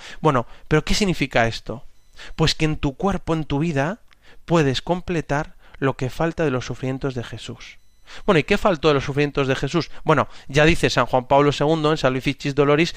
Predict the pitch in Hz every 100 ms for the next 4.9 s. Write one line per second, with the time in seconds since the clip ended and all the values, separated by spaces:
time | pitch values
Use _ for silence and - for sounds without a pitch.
0 | - - 139 123 - - 151 - 170 147
1 | 135 147 131 123 175 254 139 123 123 -
2 | 131 123 - 127 - 120 113 - _ -
3 | - 139 143 135 151 220 208 170 165 185
4 | 190 - 131 120 - 131 - 120